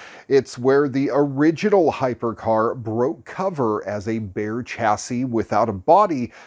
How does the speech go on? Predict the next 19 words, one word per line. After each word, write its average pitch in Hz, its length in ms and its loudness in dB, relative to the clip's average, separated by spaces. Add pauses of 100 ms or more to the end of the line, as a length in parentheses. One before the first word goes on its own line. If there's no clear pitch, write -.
(100)
covering 117 460 -2
its - 240 -6
underpinnings. 113 960 -4 (320)
Sketches 147 540 2
released 131 480 -2
by 131 220 6
Ariel 123 420 0
in 113 80 -2
twenty 135 320 -2
seventeen 143 840 0
depicted 143 500 -4
a 135 100 0
wide, 131 580 2
low-slung 135 1000 0
hypercar 135 800 -2
with 131 240 -4
extreme 143 840 -2
aerodynamic 107 880 0
add-ons. 104 580 0